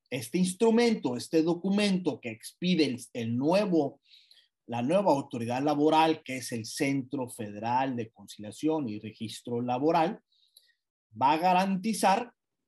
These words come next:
que verdaderamente exista una efectiva representatividad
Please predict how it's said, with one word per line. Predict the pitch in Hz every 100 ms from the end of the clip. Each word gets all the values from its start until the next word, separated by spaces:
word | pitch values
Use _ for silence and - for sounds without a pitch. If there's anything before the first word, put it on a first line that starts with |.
| _
que | - 185
verdaderamente | 180 170 180 226 233 196 185 180 156
exista | 139 - - 247 254 - - 277 247 _ _ _ _ _ _ _
una | 170 165 175 180 -
efectiva | 147 - 131 120 _ 175 180 175 175 180 _ _ -
representatividad | 156 156 151 147 143 135 127 117 117 - 120 117 113 147 202